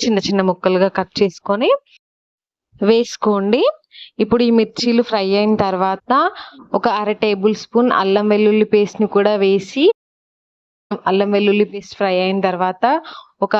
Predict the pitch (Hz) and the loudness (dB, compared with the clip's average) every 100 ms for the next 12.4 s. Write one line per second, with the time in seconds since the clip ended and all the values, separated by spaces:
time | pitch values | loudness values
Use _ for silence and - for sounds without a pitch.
0 | 196 190 190 190 180 196 185 - 240 240 | -2 -2 0 0 2 0 -2 -2 0 0
1 | 220 - 208 202 202 208 196 180 175 - | -4 -6 -2 0 2 0 0 -2 -4 0
2 | 196 180 170 175 240 480 - _ _ - | 0 2 -2 -2 -2 -2 -6 _ _ -20
3 | - 247 _ - 208 226 233 320 480 349 | -18 -18 _ -4 -2 0 0 0 -4 -10
4 | _ - 190 208 202 196 190 - 214 202 | _ -4 -2 -2 -2 -4 -8 -2 0 0
5 | 170 226 262 392 587 - _ - 202 208 | -2 -6 -2 -2 -4 -12 _ -2 0 0
6 | 214 - 214 196 226 277 254 208 - 214 | -4 0 0 2 2 2 2 0 2 0
7 | 208 190 - 196 190 208 208 190 - 196 | 2 0 -2 -2 -2 -2 -4 -6 -2 -2
8 | - 285 277 208 185 - 214 226 214 190 | 2 -2 0 -4 -2 -2 0 -2 -4 -4
9 | 185 185 - 196 185 180 180 175 214 254 | -2 -4 -2 -2 0 0 -2 0 0 0
10 | 233 190 202 202 196 208 196 185 185 180 | 0 0 0 0 0 0 2 0 -2 -4
11 | - 190 185 269 349 - - - _ 190 | 0 0 0 -2 -2 -4 -20 -20 _ -2
12 | 202 196 220 214 | -2 -2 -2 0